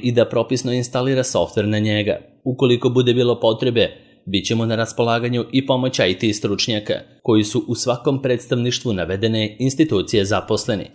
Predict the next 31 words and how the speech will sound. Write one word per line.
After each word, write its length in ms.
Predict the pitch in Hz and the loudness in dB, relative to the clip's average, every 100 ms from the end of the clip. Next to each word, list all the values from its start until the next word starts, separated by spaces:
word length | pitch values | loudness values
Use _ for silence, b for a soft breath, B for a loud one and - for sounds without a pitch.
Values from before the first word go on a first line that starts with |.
| _ | _
Izuzev 440 | 113 104 104 107 104 | 2 4 4 4 4
edukacije 680 | 107 104 107 101 117 104 | 2 4 4 4 2 2
koju 240 | 104 80 73 | 0 -2 0
treba 360 | 101 98 110 | 2 2 2
pojedinačni 680 | 117 113 110 110 113 - 117 | 2 2 2 0 -2 -2 0
polaznici 540 | 117 117 113 113 110 | 2 2 2 0 2
da 80 | 123 | 2
pohađaju, 600 | 120 143 107 90 107 95 - - _ | 2 2 2 2 2 0 -2 -12 _
po 140 | 131 117 | 0 2
zahtevu 480 | 120 117 - 131 | 2 2 2 0
se 160 | 127 131 | 2 2
organizuje 680 | 113 117 82 95 117 113 107 | 2 2 0 0 0 2 2
i 100 | 107 | 2
takozvani 500 | 117 - 120 120 120 | -2 0 -2 0 -2
korporativni 760 | - 127 123 131 - 104 90 | 2 2 4 2 2 0 -2
seminar. 480 | 85 98 90 98 87 - _ - | -2 -4 -2 -2 -4 -8 _ -4
Ovladajte 580 | 117 120 117 123 123 | 0 2 2 2 4
osnovama 600 | 110 113 - 117 120 120 120 | 4 2 0 0 0 0 0
finansijske 600 | 120 90 87 120 - 123 | -2 0 -4 -6 -2 -2
analize 500 | 113 110 110 107 120 | 0 2 2 2 0
i 80 | 117 | 0
planiranja, 540 | 110 101 98 101 92 - _ | 0 2 2 0 -4 -10 _
a 120 | 120 | -6
što 160 | 120 139 | 0 2
je 180 | 123 120 | 2 2
tip 240 | 139 139 | -2 0
nastave 460 | 127 123 - 131 131 | -2 -2 0 -2 0
koji 160 | 131 | 0
se 140 | 120 120 | 0 -4
sprovodi 460 | - 117 117 120 | 0 0 0 0
isključivo 720 | 107 - 131 131 135 113 - | -2 -2 -4 -2 0 2 0